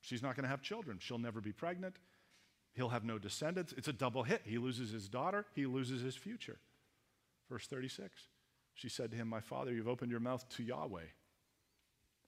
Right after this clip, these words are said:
Do to me according to what has gone out of your mouth, now that Yahweh has avenged you on your enemies, on the Ammonites."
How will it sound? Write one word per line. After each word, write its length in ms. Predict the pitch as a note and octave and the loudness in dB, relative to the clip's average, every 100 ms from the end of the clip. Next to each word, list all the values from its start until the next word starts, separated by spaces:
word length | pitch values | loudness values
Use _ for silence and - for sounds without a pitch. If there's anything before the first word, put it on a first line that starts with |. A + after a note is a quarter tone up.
| _ _ _ _ _ _ _ _ _ A#2+ | _ _ _ _ _ _ _ _ _ -4
Do 160 | B2 D3 | 2 4
to 60 | |
me 120 | D3 C#3+ | 4 2
according 360 | - D3 C3 | 2 2 2
to 40 | A#2+ | 2
what 140 | C3 | 2
has 100 | A#2 | 0
gone 220 | C3+ B2+ | 0 2
out 160 | B2 B2 | 2 2
of 80 | A2+ | 0
your 100 | A#2+ | 2
mouth, 380 | B2 A2 - | 0 -2 -4
now 220 | G#2 A2 A2+ | 0 2 0
that 160 | F#2 | 0
Yahweh 320 | G#2+ A#2+ A#2+ | 2 2 2
has 160 | A#2 G#2+ | 0 0
avenged 400 | G2+ A#2 A#2+ - | -2 0 0 -2
you 120 | A2 | -2
on 100 | G#2+ | -2
your 140 | G#2 G#2+ | 0 0
enemies, 380 | A2+ F#2+ F2 | 0 -2 -4
on 140 | G#2 G2+ | -4 -2
the 100 | G2+ | -2
Ammonites." 640 | G#2+ F#2 F2 F2 - - | -2 -2 -6 -10 -14 -14